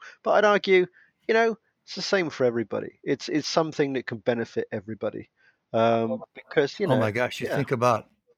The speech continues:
Speaker 2: you think about, I mean, you say it was a, a fun, somewhat trivial thing, but just expand that to the,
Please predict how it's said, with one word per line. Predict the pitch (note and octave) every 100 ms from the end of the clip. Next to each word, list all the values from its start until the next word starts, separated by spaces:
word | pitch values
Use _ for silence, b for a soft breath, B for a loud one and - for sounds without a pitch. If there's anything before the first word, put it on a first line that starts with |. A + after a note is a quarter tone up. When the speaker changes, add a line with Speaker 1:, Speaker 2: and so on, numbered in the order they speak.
| _ -
Speaker 2:
you | F3
think | A2+ C3+ A#2+
about, | A2+ A#2 A2 - - b b b
I | C#3
mean, | C3
you |
say | A#2+ C#3
it | A#2+
was | B2+
a, | A2+ -
a | -
fun, | G#2+ - A#2+ A2 G2+ _ b b b _ -
somewhat | - C#3+ B2+ B2
trivial | - A#2+ A2+
thing, | - B2+ G#2
but | A2
just | A2
expand | A#2 - B2+ A#2
that | A#2
to | -
the, | A2